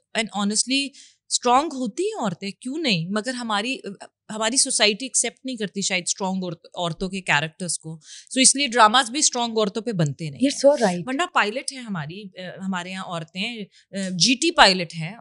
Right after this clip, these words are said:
Speaker 1: आर्मी में हैं, अ, साइंटिस्ट हैं। अभी recently एक लड़की जो है वो
Speaker 2: चांद
Speaker 1: नासा में,
Speaker 2: पे।
Speaker 1: हाँ, नासा में
Speaker 2: चांद।
Speaker 1: वो जो है वो she, she's working on a course to, अ, go to the moon। तो मतलब हमारे यहाँ बहुत सारी एग्जांपल्स हैं इस तरह की।
Speaker 2: के टू को क-, अ,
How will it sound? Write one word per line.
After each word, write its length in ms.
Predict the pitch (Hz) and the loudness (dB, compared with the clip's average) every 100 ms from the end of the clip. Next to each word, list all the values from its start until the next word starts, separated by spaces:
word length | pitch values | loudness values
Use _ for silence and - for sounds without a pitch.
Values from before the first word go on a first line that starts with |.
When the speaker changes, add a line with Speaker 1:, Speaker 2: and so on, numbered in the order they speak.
| - | 0
Speaker 1:
आर्मी 320 | 208 233 294 | 2 2 -2
में 140 | 311 247 | -4 -4
हैं, 360 | 196 147 190 - - - - | -2 -4 -6 -12 -20 -20 -8
अ, 380 | 214 226 226 208 - _ _ _ _ _ - - | -4 -4 -4 -6 -8 _ _ _ _ _ -20 0
साइंटिस्ट 640 | - 233 226 240 320 - - | 6 8 8 4 2 2 4
हैं। 420 | 190 156 202 _ _ - | 2 0 -6 _ _ -2
अभी 340 | 226 277 285 - | 2 2 0 -4
recently 460 | 226 240 - 294 262 | -4 4 4 2 -2
एक 200 | 285 254 233 | -2 0 -2
लड़की 300 | 220 262 233 | -4 -4 -8
जो 120 | 233 | -6
है 100 | 233 | -6
वो 140 | 247 | -2
Speaker 2:
चांद 200 | 247 240 | 6 8
Speaker 1:
नासा 160 | 220 254 | 8 8
में, 180 | 262 254 | 4 2
Speaker 2:
पे। 260 | 208 202 202 | 2 0 2
Speaker 1:
हाँ, 260 | 196 175 | 2 4
नासा 240 | 180 196 254 | 2 0 4
में 40 | |
Speaker 2:
चांद। 220 | 220 180 | 4 4
Speaker 1:
वो 80 | 156 | 2
जो 140 | 214 226 | -2 -4
है 80 | |
वो 160 | 220 226 | -4 -2
she, 120 | - | -2
she's 640 | 226 - 233 196 - 208 175 | -2 -6 -6 -6 -8 -8 -2
working 340 | 196 208 285 | -2 -2 -4
on 140 | 262 | -4
a 60 | 220 - | -6 -4
course 260 | 214 247 - | -4 -2 -4
to, 160 | 233 190 - | -8 -14 -14
अ, 40 | 175 - 175 202 | -14 -16 -6 -2
go 140 | 220 233 | -2 -4
to 80 | |
the 100 | 214 | -4
moon। 380 | 202 180 233 180 147 - - - | -2 -2 -6 -8 -10 -18 -18 -10
तो 340 | 277 311 247 214 | -6 -6 -8 -8
मतलब 340 | 233 240 311 226 _ _ _ - | -8 -6 -8 -12 _ _ _ -10
हमारे 340 | 220 208 233 | -4 -2 -2
यहाँ 120 | 285 | -6
बहुत 240 | 233 254 269 | -8 -8 -6
सारी 200 | 302 320 | -4 -6
एग्जांपल्स 540 | 220 220 202 269 233 | 0 0 0 -2 -4
हैं 240 | 202 269 415 | -4 -4 -2
इस 160 | - | -2
तरह 240 | 220 180 151 | -2 -2 8
की। 200 | 254 240 | 10 10
Speaker 2:
के 60 | |
टू 160 | - 311 | 10 6
को 160 | 302 302 | 6 4
क-, 80 | |
अ, 140 | - | 4